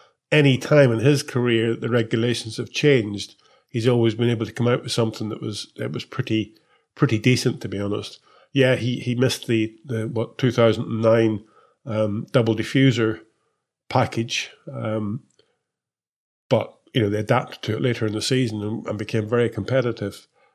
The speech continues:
But at the end of the day, you know, these, these regulations are gonna be reduced, you know, la-, like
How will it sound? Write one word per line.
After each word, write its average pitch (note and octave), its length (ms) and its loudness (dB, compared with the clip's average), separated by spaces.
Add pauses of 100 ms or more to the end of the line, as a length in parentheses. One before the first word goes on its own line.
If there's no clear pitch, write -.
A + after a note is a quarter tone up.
(120)
But C3+ 220 6
at - 80 -4
the E3+ 100 2
end C#3 120 4
of B2 60 4
the A2+ 60 2
day, A#2+ 420 2 (1040)
you C3+ 140 0
know, A#2 300 0
these, C#3+ 460 4
these D3 220 6
regulations A#2+ 800 4
are G#2+ 120 -4
gonna A2+ 260 0
be G2+ 380 -2 (440)
reduced, A#2+ 640 0
you G#2+ 60 -6
know, G#2 160 -4 (300)
la-, B2 320 0 (100)
like A#2 460 -4